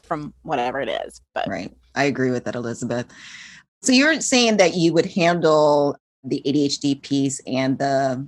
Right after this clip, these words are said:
Speaker 2: the strategies for the dyslexia piece separately. Is there a strategy in terms of, do they focus on one or the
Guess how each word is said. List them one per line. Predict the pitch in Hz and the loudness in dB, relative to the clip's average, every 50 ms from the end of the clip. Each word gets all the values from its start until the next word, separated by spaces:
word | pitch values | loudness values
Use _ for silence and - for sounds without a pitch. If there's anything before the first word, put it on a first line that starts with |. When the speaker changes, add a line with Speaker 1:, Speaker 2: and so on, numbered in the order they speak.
| - | -10
Speaker 2:
the | - | -10
strategies | - - - 143 135 135 127 113 135 135 135 - - | -10 -4 -2 -2 -2 -2 -2 -4 -4 -4 -4 -6 -6
for | - 135 135 127 131 127 | -6 -4 -4 -2 -2 -4
the | 120 135 | -4 -6
dyslexia | - 135 135 - - - 135 - - - - 147 139 139 - | -8 -8 -10 -10 -10 -12 -12 -12 -10 -8 -6 -6 -6 -6 -10
piece | - - 135 131 123 127 - - - - - | -8 -4 -4 -4 -4 -4 -8 -12 -14 -14 -16
separately. | - - - - 165 156 - - 151 143 - - 131 127 123 127 123 127 131 131 - - - - - - - _ _ _ _ _ _ | -14 -12 -4 -2 -2 -2 -2 -2 -4 -4 -4 -4 -4 -4 -2 -2 -4 -4 -6 -8 -12 -20 -20 -20 -20 -20 -20 _ _ _ _ _ _
Is | - 180 170 165 165 | 0 0 0 2 2
there | 185 185 175 170 165 170 165 - - | 4 6 6 6 6 4 4 2 0
a | 135 143 147 139 143 | 2 2 4 4 2
strategy | 143 - - 185 165 170 165 160 156 160 165 160 - | 2 0 2 4 4 4 2 2 0 0 0 0 0
in | 131 143 | 0 -2
terms | 139 - - 135 139 143 135 135 | -2 -2 -2 0 0 0 0 0
of, | 135 143 139 131 | 0 0 0 -2
do | 143 151 | -2 -2
they | 156 147 135 | -2 -2 -2
focus | - - 156 151 151 143 - | -2 -2 -2 -2 -4 -6 -4
on | 147 143 139 135 131 131 131 131 - | -2 -2 0 0 0 0 -2 -4 -6
one | 151 156 180 190 202 202 202 202 202 202 202 | -4 -2 0 2 4 4 4 4 2 2 0
or | - - - 127 135 | -2 -2 -2 -2 0
the | 127 135 135 | 0 -2 -4